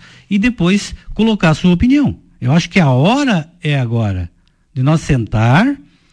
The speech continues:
né, e ver o que que tu pensa pra melhorar a Soledade.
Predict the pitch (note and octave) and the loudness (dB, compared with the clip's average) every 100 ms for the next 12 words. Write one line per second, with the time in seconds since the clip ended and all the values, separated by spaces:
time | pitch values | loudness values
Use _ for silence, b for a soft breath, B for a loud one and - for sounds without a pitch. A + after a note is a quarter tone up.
0 | b _ A2+ A#2 D#3+ A3 B B F#3 G#3+ | b _ -8 -4 -2 -4 B B -2 0
1 | G3+ G3+ F#3 D#3+ - A3 C4 C4+ A3+ - | 2 0 0 -4 -4 -2 -2 -2 -6 -2
2 | B3+ - G#3+ A3 A3 G#3 b b - - | -2 0 -2 -2 -4 -6 b b -20 -20
3 | _ _ F3 F3+ F3 E3+ E3+ D3 D3 D#3+ | _ _ 0 2 2 2 0 0 -2 -2
4 | D3+ D3 C3+ C3 - | -2 -2 -2 -4 -8